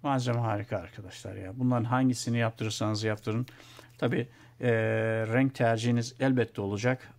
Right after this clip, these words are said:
ama gözü kapalı yaptırabileceğiniz malzemeler bunlar. E, hakikaten bunu canı gönülden seviyorum arkadaşlar. E, bu orijinal malzemeyi,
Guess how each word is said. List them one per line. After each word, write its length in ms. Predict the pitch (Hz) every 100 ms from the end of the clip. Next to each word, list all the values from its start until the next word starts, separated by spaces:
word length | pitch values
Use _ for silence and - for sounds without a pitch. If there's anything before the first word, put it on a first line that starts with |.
| -
ama 320 | 117 120 120 - - -
gözü 240 | 131 120 127
kapalı 380 | - 117 117 120
yaptırabileceğiniz 880 | 110 - 117 110 107 104 107 113
malzemeler 640 | 107 101 101 107 104 107 104
bunlar. 300 | 107 117 - - - - - -
E, 120 | - 120 110 110 113 107 - - - - - - - -
hakikaten 600 | 151 - - 131 143 135 -
bunu 320 | - 131 143 135
canı 380 | 135 127 127
gönülden 440 | 127 127 123 120 135
seviyorum 440 | 127 113 113 110
arkadaşlar. 540 | 110 104 110 107 143 151 - - - - -
E, 400 | 113 110 107 110 - -
bu 300 | 117 170 190
orijinal 440 | 139 127 127 139
malzemeyi, 720 | 151 123 110 104 110 117 139